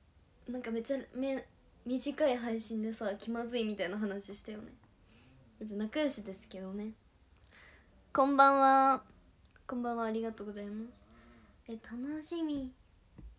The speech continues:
楽しみすぎる。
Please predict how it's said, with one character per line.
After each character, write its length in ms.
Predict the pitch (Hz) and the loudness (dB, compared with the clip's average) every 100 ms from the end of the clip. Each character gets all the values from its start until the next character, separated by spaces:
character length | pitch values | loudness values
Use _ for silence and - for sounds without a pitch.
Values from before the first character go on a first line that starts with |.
| - - - - - - _ - - - 247 | -20 -20 -20 -20 -20 -20 _ -20 -20 -20 -10
楽 240 | 285 330 | -6 0
し 120 | 339 | 0
み 360 | 320 311 302 302 | 0 -4 -6 -6
す 140 | 294 262 | -8 -10
ぎ 160 | |
る。 60 | 247 | -12